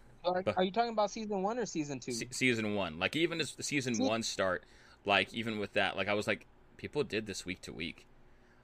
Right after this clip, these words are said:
Speaker 2: Like, I was going
Speaker 1: So,
Speaker 2: insane on, like, episode two almost.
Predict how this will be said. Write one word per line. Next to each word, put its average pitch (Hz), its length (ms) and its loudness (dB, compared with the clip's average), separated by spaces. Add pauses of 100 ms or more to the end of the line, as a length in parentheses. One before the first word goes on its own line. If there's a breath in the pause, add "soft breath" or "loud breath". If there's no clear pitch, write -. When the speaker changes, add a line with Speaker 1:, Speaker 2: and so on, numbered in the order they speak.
(100)
Speaker 2:
Like, - 220 2
I 113 100 10
was 135 200 6
going 117 300 6
Speaker 1:
So, - 0 -
Speaker 2:
insane 95 580 4
on, 90 240 -4
like, 90 180 -2
episode 90 560 -4 (520)
two 82 380 -4 (180)
almost. 85 480 -6